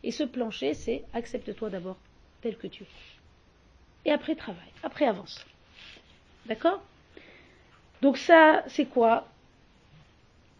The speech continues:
S'aimer inconditionnellement, c'est quoi ? Ça va supposer que dans mon travail sur moi, je vais comprendre que j'ai le droit à l'erreur.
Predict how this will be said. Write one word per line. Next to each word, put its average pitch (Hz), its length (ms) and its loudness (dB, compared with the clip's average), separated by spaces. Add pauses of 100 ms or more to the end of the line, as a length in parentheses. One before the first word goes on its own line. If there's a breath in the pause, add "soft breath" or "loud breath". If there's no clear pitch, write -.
(260)
S'aimer 269 300 4
inconditionnellement, 226 1000 0
c'est - 160 -10
quoi ? 202 340 -6 (540)
Ça - 180 -8
va 247 340 2
supposer 247 880 0 (640 soft breath)
que 254 60 -2
dans 254 180 4
mon 233 140 2
travail 285 380 4
sur 233 220 -2
moi, 220 360 -4 (340)
je 208 160 -6
vais 262 480 0 (1700)
comprendre 302 360 2
que 277 100 0
j'ai 247 120 0
le 226 60 -2
droit 240 200 0
à 294 60 2
l'erreur. 196 340 -2